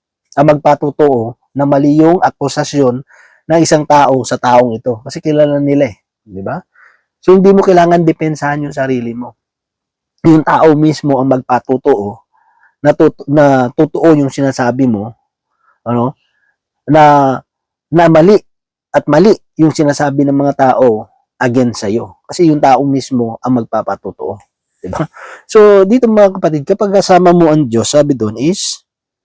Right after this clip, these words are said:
"Matatamo ang tagumpay, ang kaaway tatalunin." Diba? So, ganun na pa ang Diyos eh. Pagpanig sa atin ng, ng Panginoon, wal-, walang pwedeng ano eh,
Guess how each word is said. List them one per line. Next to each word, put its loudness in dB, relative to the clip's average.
"Matatamo 0
ang -2
tagumpay, 2
ang -4
kaaway 0
tatalunin." -14
Diba? -20
So, -2
ganun 2
na 2
pa -2
ang 2
Diyos -4
eh. 0
Pagpanig 0
sa -2
atin 0
ng, 0
ng -6
Panginoon, -6
wal-, 0
walang 2
pwedeng 2
ano -6
eh, -14